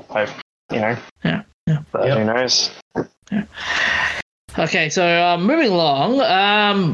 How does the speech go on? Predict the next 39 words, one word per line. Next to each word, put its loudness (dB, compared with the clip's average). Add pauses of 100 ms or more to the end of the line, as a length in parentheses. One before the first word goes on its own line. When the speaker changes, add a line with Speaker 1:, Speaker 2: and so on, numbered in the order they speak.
(100)
Speaker 2:
we've 2
got 4
a 0
sto-, -2
an 2
interesting 2
story 2
about 0
the 0
mathematically 0
perfect -2
steak. -2 (240)
Speaker 1:
Ah, 2
yeah. 2
So, 0 (420)
you 0
know, 4
have 4
you 2
had 2
an 4
experience 0
where 4
you've 0
been 2
at 2
the 0
restaurant 0
and 0
gone, 0 (220)
"Oh, 2
I 2
could, 2
uh, 2 (260)
medium 2
rare, 2
please, -2
with -2
a, -2